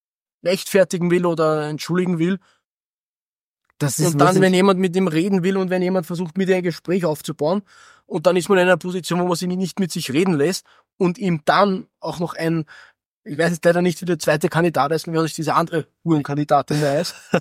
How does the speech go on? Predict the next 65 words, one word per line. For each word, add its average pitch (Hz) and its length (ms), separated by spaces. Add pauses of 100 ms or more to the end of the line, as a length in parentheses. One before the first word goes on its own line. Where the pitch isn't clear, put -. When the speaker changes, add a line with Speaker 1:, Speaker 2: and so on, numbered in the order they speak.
Speaker 2:
<laughs> - 240
Speaker 1:
Das 147 220
könnte 165 220
ich - 20
jetzt - 260
gerne 156 220
Namen 160 320
nennen 160 260
und 160 140
für 156 160
die 156 300
Promotion, 160 640
für - 160
den 151 100
großen 160 360
Hip-Hop-Hate 151 680
hier, 165 300
dass 139 140
der 151 100
mal 147 140
ein 131 40
paar 147 140
Namen 143 360
groß 139 280
und 151 120
berühmt 147 260
macht, 151 160
weil 143 80
deswegen 143 320 (300)
macht 123 260
mir 160 80
diese 139 320 (260)
armen 131 400 (260)
Opfer 139 300
alle 139 180
bei 135 220 (240)
Trash-T 147 460
V 139 100
mit. 151 260 (460)
Aber 156 400 (420)
jedenfalls, 175 420
das 185 120
ist 156 100
auf 151 60
jeden 175 140
Fall 175 100
nicht 175 200
schön, 156 100
weil 151 80
man 160 180
will, 170 140
man 165 160
lässt 170 240
nicht - 160
mit 170 100
sich 156 160
reden, 165 160
der 165 120
andere 160 220
will 160 100
ein 156 60
Gespräch 151 400
mit 170 200
dir 156 80
aufbauen 151 420